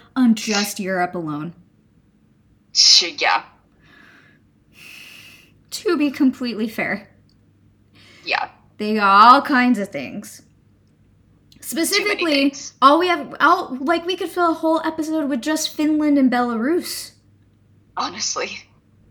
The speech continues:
Speaker 1: Like, fuck, just the Baltics. God. Okay. We'll get there.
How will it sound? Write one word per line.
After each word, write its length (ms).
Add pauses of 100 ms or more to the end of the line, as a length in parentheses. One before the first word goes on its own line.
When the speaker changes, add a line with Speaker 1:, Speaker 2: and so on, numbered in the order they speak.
(140)
Speaker 1:
Like, 160
fuck, 420
just 220
the 60
Baltics. 800 (320)
God. 340 (280)
Okay. 440 (1400)
We'll 160
get 180
there. 240